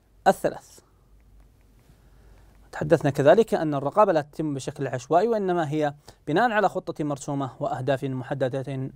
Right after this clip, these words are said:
مسبقًا. تحدثنا عن ارتباط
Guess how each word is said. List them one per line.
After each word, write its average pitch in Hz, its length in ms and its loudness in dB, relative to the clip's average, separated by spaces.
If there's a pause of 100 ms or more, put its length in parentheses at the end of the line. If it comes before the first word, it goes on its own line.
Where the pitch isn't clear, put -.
(180)
مسبقًا. - 480 -6 (2000)
تحدثنا 196 520 6
عن 156 200 6
ارتباط 214 680 6